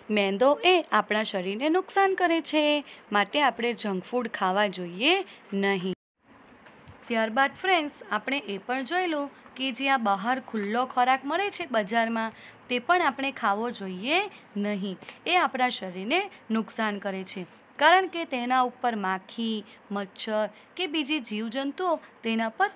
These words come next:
બેસતા હોય છે અને એ ખોરાક જો આપણે ખાઈએ, તો આપણે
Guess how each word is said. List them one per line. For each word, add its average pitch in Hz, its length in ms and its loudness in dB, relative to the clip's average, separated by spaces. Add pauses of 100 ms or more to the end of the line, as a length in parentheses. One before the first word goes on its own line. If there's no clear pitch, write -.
(140)
બેસતા 202 420 0
હોય 190 200 -4
છે 180 280 -10 (300)
અને 311 140 0
એ 247 200 0
ખોરાક 262 360 0
જો 269 160 -4
આપણે 247 360 -2
ખાઈએ, 294 480 0 (240)
તો 262 80 2
આપણે 285 480 -2